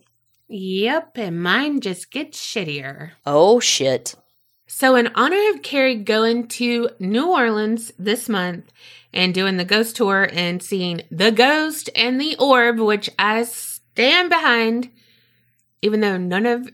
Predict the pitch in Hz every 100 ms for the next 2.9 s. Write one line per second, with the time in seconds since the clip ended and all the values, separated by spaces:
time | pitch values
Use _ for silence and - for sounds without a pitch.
0 | - 214 220 240 269 240 233 226 233 -
1 | 240 320 233 190 202 202 220 208 196 196
2 | 208 220 202 196 208 - 180 175 196